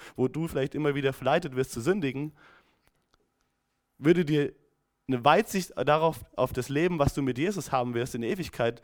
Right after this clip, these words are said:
nicht dabei helfen, genau diese Dinge vielleicht nicht mehr zu tun? Seht ihr, das ist eine ganz andere Herangehensweise, eine ganz andere Motivation, eine ganz andere Kraftquelle, als wenn du einfach nur versuchst, "Ich darf jetzt nicht", sondern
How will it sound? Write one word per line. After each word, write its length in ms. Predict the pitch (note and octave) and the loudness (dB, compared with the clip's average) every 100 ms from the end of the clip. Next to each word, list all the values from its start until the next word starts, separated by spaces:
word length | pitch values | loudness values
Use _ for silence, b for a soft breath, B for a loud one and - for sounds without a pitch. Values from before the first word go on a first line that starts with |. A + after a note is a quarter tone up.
| B | B
nicht 160 | B2 A#2+ | -6 0
dabei 180 | B2 A#2+ | 2 6
helfen, 500 | C#3 E3 E3+ E3 - - | 4 4 -2 -4 -8 -4
genau 240 | C3+ B2+ | 0 2
diese 180 | C#3 B2+ | 0 -4
Dinge 180 | C3+ C3+ | -4 -4
vielleicht 200 | A#2+ - | -4 -6
nicht 160 | - | -10
mehr 100 | G#2+ | -12
zu 120 | - | -12
tun? 240 | G#2 G#2 - _ _ _ _ _ _ _ _ _ _ _ _ _ _ _ _ _ _ _ _ _ _ | -12 -12 -14 _ _ _ _ _ _ _ _ _ _ _ _ _ _ _ _ _ _ _ _ _ _
Seht 220 | D3 D#3+ | -2 0
ihr, 80 | D3 | 2
das 120 | C#3+ | 0
ist 40 | |
eine 80 | C#3+ | 2
ganz 160 | D3+ E3 | 2 4
andere 460 | E3 E3 C#3+ C#3 B B B B _ | 4 4 4 0 B B B B _
Herangehensweise, 760 | C3+ B2 D3 G3 D3 C3+ B2+ C3 | -4 4 4 4 0 2 0 2
eine 40 | |
ganz 140 | C#3 E3 | -2 0
andere 240 | D3 C#3 | 0 2
Motivation, 580 | C3 C3 B2+ A#2+ - G#3+ | 0 0 0 0 0 -2
eine 100 | C#3+ | 0
ganz 180 | D3+ - | -2 0
andere 260 | C#3 B2 | -2 -2
Kraftquelle, 560 | - - G#3 - B2+ A2+ | -4 0 0 0 -2 0
als 120 | A#2+ | -2
wenn 120 | B2 | -4
du 120 | C#3 | -2
einfach 200 | D#3+ D#3 | 0 2
nur 100 | D#3 | 0
versuchst, 400 | D#3 C#3 D#3 D#3 - | -2 -2 -4 -6 -10
"Ich 200 | - - | -14 -4
darf 320 | A#2 D#3 - | -2 -2 -6
jetzt 180 | B2 A#2 | -10 -8
nicht", 160 | G#2+ | -8
sondern 360 | B2 A2 G#2+ | -4 -4 -4